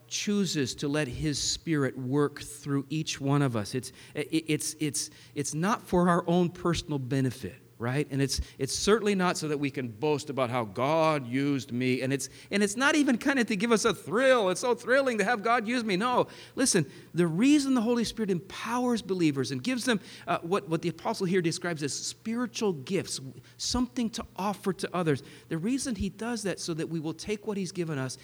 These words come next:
and we'll share it. For, it's for the common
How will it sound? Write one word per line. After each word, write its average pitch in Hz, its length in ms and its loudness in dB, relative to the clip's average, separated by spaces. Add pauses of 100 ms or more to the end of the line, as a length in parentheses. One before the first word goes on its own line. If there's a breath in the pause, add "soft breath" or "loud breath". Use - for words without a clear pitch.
(180 loud breath)
and 135 160 -6
we'll 143 120 -4
share 135 500 -8
it. - 240 -20 (480 soft breath)
For, - 200 -4
it's 160 140 -2
for 151 220 -4
the 135 100 -4
common 185 800 0